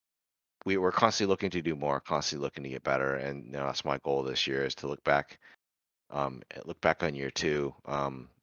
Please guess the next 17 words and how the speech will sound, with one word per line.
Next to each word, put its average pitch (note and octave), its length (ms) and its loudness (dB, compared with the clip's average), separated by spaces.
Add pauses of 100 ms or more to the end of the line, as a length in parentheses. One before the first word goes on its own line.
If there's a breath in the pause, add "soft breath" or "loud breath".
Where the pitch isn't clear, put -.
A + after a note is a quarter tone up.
(200)
you D#3 100 -8
know, C2+ 260 -4
w-, - 160 -6
hopefully E2+ 340 0
with D2 200 -2
all D2 160 6
of C#2 100 -2
you, D2+ 240 -2 (180)
and, D2 280 -4
uh, C#2 260 0
and, C#2 300 -6
and C#2+ 160 -8
to C#2 60 -6
say, C2+ 260 -2
you C2+ 60 -8
know, C#2 120 -6
we, C#2 300 -6